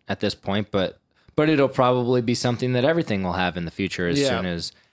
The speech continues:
Speaker 1: as soon as, uh, the efficiency catches up with the technology. Um, you know, one thing that I've found really interesting in, like, current years is the three D printing.
Speaker 2: Oh, yeah. It's making a lot of big strides. It's getting more popular
Speaker 1: Absolutely.
Speaker 2: with the years.
Speaker 1: And,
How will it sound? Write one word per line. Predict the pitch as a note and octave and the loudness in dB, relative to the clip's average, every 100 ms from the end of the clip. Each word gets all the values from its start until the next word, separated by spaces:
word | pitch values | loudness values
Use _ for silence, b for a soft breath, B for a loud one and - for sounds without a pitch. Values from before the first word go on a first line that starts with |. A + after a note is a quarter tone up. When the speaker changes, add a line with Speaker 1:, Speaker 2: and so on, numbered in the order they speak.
| b | b
Speaker 1:
as | B2 A#2+ | -2 -2
soon | - C3 | 0 0
as, | A#2+ A2 G2 | 0 -2 -2
uh, | G2 F#2 F2 E2+ _ _ | -2 0 -2 -4 _ _
the | A#2+ | -4
efficiency | A2 A#2 G#2 G#2 - G2 | 0 0 -2 -4 -4 -4
catches | - F#2+ - F2+ | -2 -4 -4 -4
up | F#2 F2+ | -4 -2
with | F#2 - | -6 -8
the | - | -10
technology. | - E2+ F2 E2+ F2 F2 E2 D#2+ - _ _ _ _ _ _ | -10 -10 -8 -6 -6 -8 -10 -12 -16 _ _ _ _ _ _
Um, | A#2 A2+ A2 G#2 G2 b b - | -4 0 0 0 -4 b b -2
you | F3+ | 2
know, | F#3 E3+ | 2 2
one | E3 G3+ A#3 | 0 0 2
thing | G#3+ G#3 | 2 2
that | D3+ | 2
I've | B2 B2+ | 2 2
found | C#3+ C3 B2+ | 0 2 2
really | B2 A#2+ A#2+ | 2 2 2
interesting | A#2+ A#2 - A#2 A#2 A2+ G#2+ _ | -2 -4 -2 -2 0 -2 -6 _
in, | A2+ G#2+ G#2 F#2+ F#2+ _ _ | -2 0 -2 -4 -10 _ _
like, | - G#2 | -6 -4
current | - B2+ A2+ | -2 -4 -2
years | G#2+ G#2+ G2+ | -2 -2 -2
is | G2 | -6
the | - | -8
three | F#2+ A2+ G#2+ | -8 -2 -2
D | G2+ | -2
printing. | F2+ G2+ G2 F2 D#2 - _ _ _ _ - | -4 -4 -2 -4 -6 -16 _ _ _ _ -6
Speaker 2:
Oh, | C#3+ D#3+ | -2 0
yeah. | D3 D3 | 0 0
It's | C3 D#3+ | 0 0
making | F#3 F3+ D#3 | -2 0 -2
a | |
lot | C3+ C#3+ | 0 0
of | C3+ | 0
big | C#3 | -4
strides. | B2 - A#2+ C3 C#3 C3 | -6 -6 -4 -2 -4 -6
It's | C3 | -4
getting | F3 D3 | -2 -2
more | C#3+ C3 | -2 -2
popular | C3+ C3+ D#3 C#3 A#2 B2 B2+ | -2 0 0 -2 -4 -4 -2
Speaker 1:
Absolutely. | B2 B2+ - B2 B2+ C#3+ A#2 | 0 0 -2 -2 0 0 -2
Speaker 2:
with | G2 | -2
the | C3+ | -4
years. | B2+ C#3 C3 A#2+ | -2 -4 -4 -2
Speaker 1:
And, | C#3+ C#3+ C#3 C3 A#2+ | 0 2 0 0 -2